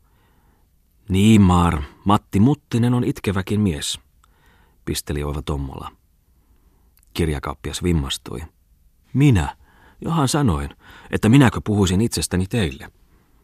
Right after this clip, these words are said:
Menkää naimisiin, revonrautoihin, hornan tuuttiin, hullut. Menkää, pistäkää säkki päähänne." "Tiedän minä myntin toisenkin puolen", virkkoi silloin Tommola. "Sinä tiedät.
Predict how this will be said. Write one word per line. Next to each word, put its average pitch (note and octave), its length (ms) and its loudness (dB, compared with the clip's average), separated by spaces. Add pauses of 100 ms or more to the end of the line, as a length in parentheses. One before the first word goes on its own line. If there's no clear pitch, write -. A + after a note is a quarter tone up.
(140)
Menkää F3+ 320 0
naimisiin, D#2+ 580 0 (220)
revonrautoihin, E2 960 2 (340)
hornan D#3 360 4
tuuttiin, F2 580 0
hullut. D#2 380 -6 (800)
Menkää, A2+ 420 4
pistäkää D#3 400 0
säkki - 340 -2
päähänne." D2 560 -2 (1700)
"Tiedän G2 280 4
minä F2+ 220 4
myntin G#2 380 4
toisenkin G2+ 520 0
puolen", C#2+ 340 -8 (240)
virkkoi D#2+ 360 -4
silloin D#2+ 280 -2
Tommola. C#2+ 500 -8 (1400)
"Sinä D#2+ 280 -4
tiedät. F#2 480 0